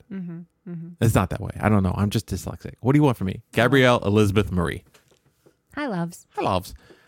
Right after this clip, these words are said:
Speaker 2: Uh, yeah. Organic. Uh, is it, what is it, what makes it organic?
Speaker 1: Why are you still harping on me? No pesticides,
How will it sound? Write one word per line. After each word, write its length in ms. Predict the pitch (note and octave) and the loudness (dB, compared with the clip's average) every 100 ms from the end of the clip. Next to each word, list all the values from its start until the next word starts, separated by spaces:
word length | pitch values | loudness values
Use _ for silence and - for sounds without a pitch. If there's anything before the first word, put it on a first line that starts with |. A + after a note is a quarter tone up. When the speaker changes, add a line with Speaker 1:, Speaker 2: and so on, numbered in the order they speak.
| _ - | _ 0
Speaker 2:
Uh, 380 | C3+ C#3 C#3 - - | 2 4 4 2 -2
yeah. 280 | C4 A3 - _ _ _ _ - | 0 2 0 _ _ _ _ -6
Organic. 600 | D#3+ D3 F3+ F#3+ G3 - - _ _ _ - | -6 0 2 2 0 -4 -20 _ _ _ -6
Uh, 260 | - - - - _ _ - | -6 -4 -8 -12 _ _ -10
is 160 | C3 | -10
it, 80 | - _ _ - | -10 _ _ -2
what 120 | F4 | 4
is 60 | F#4+ | 4
it, 60 | G#3 | 2
what 80 | C#4 | 0
makes 220 | D#4+ D#4 | 0 0
it 120 | A#3 - | -4 -2
organic? 760 | D3 D3 G#2+ F2+ - G#2 F2 - | 2 2 0 -2 2 2 0 -6
Speaker 1:
Why 140 | C#4+ F4 | -6 -6
are 40 | |
you 180 | F#4+ G#4 | -6 -8
still 400 | - - G4+ F4+ | -8 -8 -6 -6
harping 480 | C#4 C#4 D4 A3 F3 | -6 -6 -6 -6 -4
on 220 | E3+ D#3 | -4 -4
me? 200 | D3 D3 | -6 -8
No 180 | F3 B3+ | -8 -12
pesticides, 1200 | - A3+ - C#4+ - C4 B3+ B3 B3 A#3+ A#3+ | -12 -12 -12 -14 -12 -10 -10 -10 -10 -10 -12